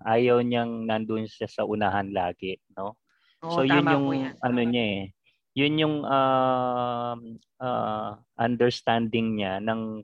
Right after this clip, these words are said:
Speaker 1: pagiging pastol, no? Ng isang, ng isang flock, no? O ng isang community.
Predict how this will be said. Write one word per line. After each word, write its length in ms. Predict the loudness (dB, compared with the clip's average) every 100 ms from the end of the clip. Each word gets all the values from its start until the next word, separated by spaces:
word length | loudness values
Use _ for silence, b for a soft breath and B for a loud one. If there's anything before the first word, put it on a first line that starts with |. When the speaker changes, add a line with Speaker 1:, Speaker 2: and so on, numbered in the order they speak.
| -4
Speaker 1:
pagiging 560 | -2 -2 -6 -6 -8 -4
pastol, 560 | -6 -4 -4 0 0 -2 -10 _ _
no? 320 | -6 -6 -4
Ng 160 | -4 -4
isang, 480 | -2 -2 -2 -8 _ _ _ _ -6
ng 100 | -4 -2
isang 240 | -2 -2
flock, 320 | 0 2 2 -2 _ -8
no? 240 | -6 -2
O 80 | -2
ng 160 | -4 -8
isang 320 | -8 -8 -4
community. 880 | -4 -4 -4 -6 -8 -4 -2 -2